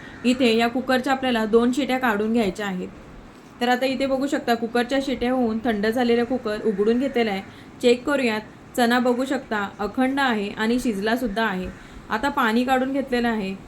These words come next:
एका भांड्यामध्ये हे थंड करून घेतलेले आहेत. आता यामध्ये आपल्याला दोन चमचे कॉर्नफ्लॉवर आणि दोन चमचे तांदळाचं पीठ घालायचं आहे. आता हे सर्व साहित्य आपल्याला मिक्स करायचं आहे.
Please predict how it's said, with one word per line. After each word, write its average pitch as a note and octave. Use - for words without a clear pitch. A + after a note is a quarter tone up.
एका G#3
भांड्यामध्ये B3+
हे A#3+
थंड A3+
करून A#3+
घेतलेले B3+
आहेत. G3
आता G3+
यामध्ये C4+
आपल्याला A3+
दोन A#3
चमचे C#4
कॉर्नफ्लॉवर A3
आणि A3+
दोन B3+
चमचे A#3+
तांदळाचं A#3
पीठ A#3+
घालायचं F#3+
आहे. F3
आता A#3
हे C4+
सर्व B3+
साहित्य B3+
आपल्याला B3+
मिक्स A3+
करायचं B3+
आहे. G#3